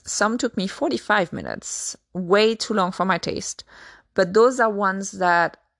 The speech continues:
I will definitely be able to post on my website as well, on Facebook and on YouTube as a video,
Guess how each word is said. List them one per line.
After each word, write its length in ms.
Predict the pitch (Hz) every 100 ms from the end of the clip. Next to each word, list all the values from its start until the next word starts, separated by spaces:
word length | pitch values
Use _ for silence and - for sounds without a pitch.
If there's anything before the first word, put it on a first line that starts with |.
| -
I 100 | 185
will 220 | 180 185
definitely 580 | 175 196 - 196 190 190
be 160 | 180
able 180 | 175 170
to 120 | -
post 240 | - 180 165
on 100 | 165
my 120 | -
website 520 | 175 185 - 254 262
as 160 | 262 277
well, 440 | 254 254 262 - - -
on 140 | 190 165
Facebook 580 | 214 220 - 226 214
and 100 | 175
on 140 | 170 170
YouTube 500 | 196 - - 214 190 -
as 180 | 185 185
a 60 | 185
video, 520 | 196 180 175 175